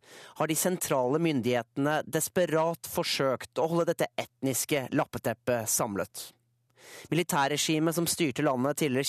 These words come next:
kjent som Burma, fra nitten sekstito til to tusen og elleve, brukte akkurat dette som sin viktigste unnskyldning for å styre landet med jernhånd.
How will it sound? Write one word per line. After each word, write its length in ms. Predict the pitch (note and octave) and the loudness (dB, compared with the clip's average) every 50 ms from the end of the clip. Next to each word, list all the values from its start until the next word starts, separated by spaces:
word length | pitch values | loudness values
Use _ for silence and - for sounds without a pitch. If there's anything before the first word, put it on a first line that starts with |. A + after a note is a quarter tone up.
| - | 0
kjent 140 | C3+ A#2+ - | -2 -2 -2
som 220 | - D3+ D#3 D3+ C#3+ | -2 0 0 -2 0
Burma, 400 | C3 C#3 C3+ B2 B2 C3 C#3 D3 D3 | 0 0 0 2 2 2 2 0 0
fra 160 | - - D#3 D3+ | 0 0 0 0
nitten 320 | E3 D3+ - - B2 A#2+ - | -2 -4 -4 -4 -4 -2 0
sekstito 680 | - C#3+ C3 - - D#3+ D3+ - - D3+ D3+ D#3 D#3 C3+ - - - - - | 0 -2 -2 -2 -2 -4 -4 -2 -2 0 0 0 0 -2 -4 -10 -16 -6 -4
til 140 | - D#3+ C#3+ | -4 -4 -4
to 220 | - - D3+ D#3 D3+ | -2 -2 -2 -2 0
tusen 400 | - D3+ C#3 B2+ - D#3 D#3+ D#3+ | 0 -2 -2 0 0 0 0 0
og 60 | - | 0
elleve, 400 | F3 E3 C3+ A#2+ B2+ E3+ E3 B2+ - _ _ _ - - - - - - | 0 0 0 0 0 0 0 -2 -4 _ _ _ -20 -20 -20 -6 -2 -2
brukte 240 | E3+ - - F3+ E3+ | 0 2 2 2 2
akkurat 260 | - - F3 E3+ - - | 2 2 0 0 0 0
dette 440 | - F#3 - - _ - F#3+ E3+ C3 - _ _ _ _ | -2 -2 -2 -2 _ 2 2 2 2 -2 _ _ _ _
som 160 | - - D#3+ D#3 | -4 -2 0 2
sin 160 | F3+ F3 F3 | 0 0 0
viktigste 560 | D#3 F3+ - - - - C3 A#2 - - E3+ - C3 | 0 -2 -2 -4 -6 -6 -4 -4 -2 -2 0 0 0
unnskyldning 560 | B2+ A2+ - - B2+ A#2+ C3 C#3 C3+ A#2+ G#2+ - - - - - | 0 0 0 0 0 0 0 0 -2 -4 -6 -10 -14 -20 -16 -6
for 180 | - - E3 | -2 -2 0
å 60 | F3+ | 0
styre 320 | - - - F3+ D3 C3 C3+ | 0 0 0 0 0 2 0
landet 380 | B2+ G2+ G2 G2+ A2 A2 G2+ - _ _ - | 0 0 -2 -2 -2 -4 -4 -8 _ _ -2
med 100 | B2+ C#3 | 0 2
jernhånd. 540 | C#3 D3 B2+ A#2 A2 A#2+ C3+ D3 C3 G2 | 2 2 2 0 -2 -2 -2 -2 -2 -4